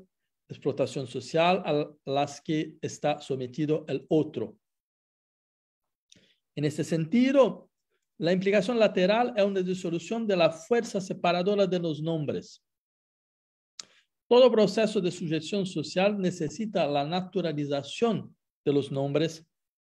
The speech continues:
que circulan, definiendo los límites de las, de las relaciones y las identidades. Estos nombres son movilizados por las instancias hegemónicas del poder.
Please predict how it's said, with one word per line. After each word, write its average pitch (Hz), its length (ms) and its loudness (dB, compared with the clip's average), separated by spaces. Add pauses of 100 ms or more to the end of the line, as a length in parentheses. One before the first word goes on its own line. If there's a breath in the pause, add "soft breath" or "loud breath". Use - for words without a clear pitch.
que 165 80 -4
circulan, 214 880 2 (300)
definiendo 185 640 2
los 185 200 4
límites 170 420 -2
de 160 160 0
las, 127 300 -2
de 143 120 -4
las 127 260 0
relaciones 190 960 0 (320)
y 180 240 2 (100)
las 156 420 2
identidades. 123 880 -4 (1500 soft breath)
Estos 170 360 2
nombres 214 340 4
son 185 180 0
movilizados 170 880 0
por 131 240 -8
las 131 180 -4
instancias 180 560 0
hegemónicas 160 680 2
del 123 180 -4
poder. 151 460 2